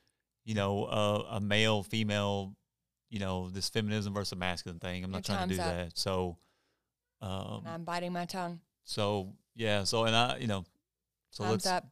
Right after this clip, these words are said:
Speaker 1: so let's
Speaker 2: Okay, so that's not true. We have friends and couples where, where the female actually has, you know, is totally contented.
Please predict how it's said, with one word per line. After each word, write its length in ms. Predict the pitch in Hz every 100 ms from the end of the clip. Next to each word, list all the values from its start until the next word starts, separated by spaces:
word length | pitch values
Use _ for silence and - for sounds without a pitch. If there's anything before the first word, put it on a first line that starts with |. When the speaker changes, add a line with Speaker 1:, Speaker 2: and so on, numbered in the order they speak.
| _
Speaker 1:
so 100 | - 110
let's 340 | 113 - - _ _ _ -
Speaker 2:
Okay, 300 | 254 240 160
so 480 | - 226 202 196 - _ -
that's 180 | 196 -
not 140 | 175
true. 200 | - 143 - - _
We 120 | - 269
have 180 | 247 214
friends 400 | 226 233 208 180
and 100 | 180
couples 480 | 196 233 - 160 175
where, 420 | 180 160 160 156 - _ _ _ _ _ _ _ _ -
where 200 | 190 185
the 140 | 170
female 680 | 165 - 208 302 269 139 147
actually 460 | - 160 - 185 170
has, 560 | 170 170 165 165 - - _ _ _
you 100 | 190
know, 160 | 190 165
is 140 | 170
totally 480 | - - 240 294 185
contented. 720 | - 175 151 143 139 127 113